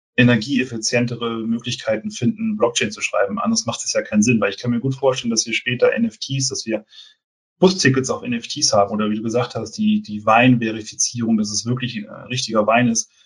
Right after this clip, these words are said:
Wenn wir das in die breite Masse bringen, können wir nicht die Energiekosten generieren, die wir heute generieren. Also ein Busticket, das irgendwie heute hundert Euro Transaktionskosten generiert, um, <laughs> macht keinen Sinn, auch was aus Energiegesichtspunkten nicht. Also glaube ich, es wird sich weiterentwickeln. Ähm, momentan ist es noch zu hoch.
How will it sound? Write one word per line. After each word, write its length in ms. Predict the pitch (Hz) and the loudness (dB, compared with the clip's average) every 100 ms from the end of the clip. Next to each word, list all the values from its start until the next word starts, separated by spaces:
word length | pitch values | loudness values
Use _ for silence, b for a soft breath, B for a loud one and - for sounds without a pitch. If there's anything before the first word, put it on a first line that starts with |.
| b - | b 2
Wenn 100 | 117 | 2
wir 60 | |
das 120 | 120 | 4
in 80 | 120 | 2
die 60 | 107 | 2
breite 220 | 113 110 | 2 4
Masse 320 | 110 147 139 | 2 2 0
bringen, 320 | - 113 120 | 0 0 0
können 200 | 113 120 | -2 -2
wir 80 | 117 | 0
nicht 180 | 117 - | -2 -2
die 60 | 113 | -4
Energiekosten 640 | 113 110 131 117 - 107 | -4 -6 -6 -2 -2 -2
generieren, 320 | 107 107 110 | -2 -2 -2
die 80 | 107 | -2
wir 60 | 104 | -2
heute 180 | 104 - | -2 -4
generieren. 380 | 98 - _ _ | -16 -18 _ _
Also 200 | 107 107 | -8 -2
ein 80 | 107 | 2
Busticket, 540 | 131 131 123 113 117 | 2 2 -2 -2 -2
das 140 | 107 - | -2 -4
irgendwie 220 | 113 107 | -8 -8
heute 260 | 110 110 107 | -8 -6 -2
hundert 300 | 117 113 104 | 2 2 0
Euro 140 | 113 | -6
Transaktionskosten 800 | 110 107 104 131 135 117 117 113 | -6 -6 -4 -2 0 -2 -4 0
generiert, 440 | 107 107 110 120 - | 2 2 2 -2 -6
um, 240 | - - _ _ | -12 -18 _ _
<laughs> 440 | - - - - - | -6 -4 -4 -2 2
macht 240 | 139 - | 2 0
keinen 200 | 139 127 | 0 2
Sinn, 260 | 135 123 104 | 4 2 2
auch 180 | 123 - | -4 -4
was 100 | - | -6
aus 220 | - - | -10 -8
Energiegesichtspunkten 1200 | 120 107 117 - - _ 110 107 - - - - - - | -6 -6 -8 -16 -20 _ -6 -6 -8 -12 -14 -18 -20 -16
nicht. 140 | 107 | -10
Also 120 | 113 | -4
glaube 280 | 113 117 127 | 4 4 4
ich, 60 | 131 | 0
es 140 | - | -4
wird 120 | 123 | -6
sich 120 | 110 - | -2 2
weiterentwickeln. 680 | - - 294 - 277 269 b b b _ 120 | 2 0 -8 -8 -8 -8 b b b _ 2
Ähm, 380 | 117 113 107 104 | 4 4 2 0
momentan 460 | 107 104 - 113 | -4 -4 -4 -4
ist 80 | 101 | -4
es 80 | - | -10
noch 160 | 101 | -16
zu 200 | - - | -20 -20
hoch. 200 | 95 - | -20 -20